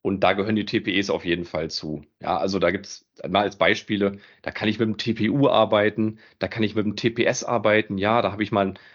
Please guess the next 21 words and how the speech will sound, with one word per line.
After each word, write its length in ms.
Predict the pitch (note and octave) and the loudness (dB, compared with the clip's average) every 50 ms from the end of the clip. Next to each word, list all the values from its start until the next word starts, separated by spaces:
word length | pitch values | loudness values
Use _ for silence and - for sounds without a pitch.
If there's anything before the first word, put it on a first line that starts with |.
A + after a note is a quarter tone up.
| _ _ _ _ | _ _ _ _
äh, 220 | - - F#2+ F#2 | -2 2 2 4
ein 260 | F#2 - - F#2+ F#2 F#2+ | 2 2 0 -2 -2 -2
polares 480 | - - A2 G2+ G#2 A#2+ A#2+ A2+ A#2 | 2 2 4 6 6 6 4 2 -2
und 100 | A2 G#2+ | -4 -4
ein 40 | A#2 | -2
unpolares 680 | A2+ D3+ D3+ D3 - C#3+ C3 B2 A#2+ B2 A#2+ B2 B2 - | -2 -2 -2 0 2 4 6 6 6 6 4 2 -2 -4
Polymer, 460 | - - C3 A#2+ A#2 A2+ A#2 A2+ A2+ | -4 -2 0 2 2 4 2 2 0
kann 160 | A2+ - A2 | 0 0 0
da 60 | A2 | 0
also 200 | A2 A2 G#2+ A2 | 0 0 -2 -4
schon 180 | G#2 - A#2 G#2+ | -4 -2 -2 0
ganz 280 | - A#2+ C3 C3+ - | 2 0 0 -2 -4
verschiedene 520 | - - A#2+ - - - E3 D#3 C#3 B2 A#2+ | -4 -4 -2 -2 -2 -4 -2 -2 0 0 0
Bereiche, 560 | G#2+ A#2 G#2+ G#2 G#2+ A2 A2+ - A#2 A2 - - - - - - - - _ _ _ _ | 0 0 2 2 2 2 2 0 -2 -4 -4 -8 -20 -20 -20 -20 -20 -20 _ _ _ _
äh, 180 | - G#2 F#2+ | -2 -2 -2
tatsächlich 480 | F#2+ - A2 - - A2 G#2 G#2 G2+ - | 0 -2 -4 -2 0 -2 -2 -2 -2 -2
abdecken 600 | - - - _ _ _ _ - A2 G#2 - G2+ | -2 -4 -6 _ _ _ _ -4 -4 -2 0 -2
mit 160 | G2 G2 G2 | -2 -2 0
ganz 340 | - G#2 A2 B2 B2 - - | 0 -2 -2 -2 -4 -8 -14
unterschiedlichen 680 | - - C#3+ E3 - C3+ C3+ - C3+ A2+ A#2+ A2+ A2+ - | -4 -4 -2 0 0 0 0 -2 -2 -2 -2 -2 0 0
Eigenschaften, 760 | - A#2+ C#3 C#3 C3 - - B2 A#2+ - _ B2+ A#2 A2+ | 2 2 2 2 0 2 0 0 0 -2 _ -4 -4 -4